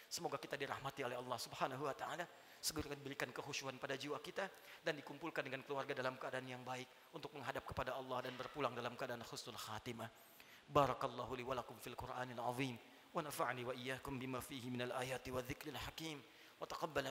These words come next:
minni wa minkum tilawatahu, innahu huwas sami'ul alim. Ud'ullaha yastajib lakum jami'an.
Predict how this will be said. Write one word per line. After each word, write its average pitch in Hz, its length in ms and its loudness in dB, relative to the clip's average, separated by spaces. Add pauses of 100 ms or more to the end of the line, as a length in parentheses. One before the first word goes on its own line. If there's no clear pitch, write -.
minni 143 240 -2
wa 127 80 4
minkum 135 400 -2
tilawatahu, 127 720 4 (400)
innahu 123 560 2
huwas 120 160 8
sami'ul 120 480 4
alim. 117 320 0 (320)
Ud'ullaha 117 720 0 (240)
yastajib - 400 4
lakum 104 240 -4
jami'an. 107 340 -4